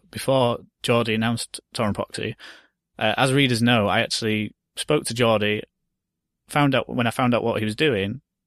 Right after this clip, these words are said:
and decided to s-, stop, stall out on it and not bother doing anything for a while. Uh, so I didn't rip off Torrent Proxy in the slightest 'cause I didn't know it was, I didn't know it existed at that point. Um, and then there was another tweet. Um,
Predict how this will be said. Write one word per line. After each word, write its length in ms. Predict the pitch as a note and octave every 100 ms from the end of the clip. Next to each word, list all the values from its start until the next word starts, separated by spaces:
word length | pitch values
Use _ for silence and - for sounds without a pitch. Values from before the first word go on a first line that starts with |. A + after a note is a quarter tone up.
| _
and 120 | A#2+
decided 360 | A#2 - A#2+ G#2+
to 140 | - A2
s-, 100 | -
stop, 320 | - - - _ _ _ _
stall 340 | - - B2+ A#2
out 120 | A2
on 120 | G2
it 120 | F#2+
and 120 | A2 A2
not 140 | -
bother 180 | A2+ G#2+
doing 200 | A#2+ A2+
anything 300 | G2+ - G2+
for 140 | G2+
a 40 | F2+
while. 280 | F2+ F#2 _ _ _ _ _ _ _ _ _ _ _ _ _
Uh, 200 | B2+ A#2
so 400 | - G#2+ G#2+ - _ _
I 100 | -
didn't 200 | A#2+ D#3+
rip 220 | C3 B2 A2
off 160 | G#2+
Torrent 240 | - G#2 G2+
Proxy 460 | G2+ - G#2 G2
in 60 | F#2+
the 60 |
slightest 520 | G2+ A2+ A2 - G#2+ -
'cause 140 | G#2+
I 60 | G#2
didn't 180 | A2
know 140 | G#2+ G#2
it 20 |
was, 120 | A2 - _ _ _ _ _ _ _ _ -
I 60 | G#2
didn't 180 | A#2 G#2+
know 140 | A2
it 80 | G2+
existed 480 | F2+ B2 G#2+ F#2+ F#2+
at 60 |
that 160 | - -
point. 220 | F2+ - _ _ _ _ _ _ _ _ _ _ -
Um, 320 | A2+ A2 G#2+
and 140 | A2 A#2
then 80 |
there 60 | B2
was 120 | B2
another 240 | C#3+ F#3+ A3
tweet. 340 | - G#2 -
Um, 460 | - A2 G#2+ G#2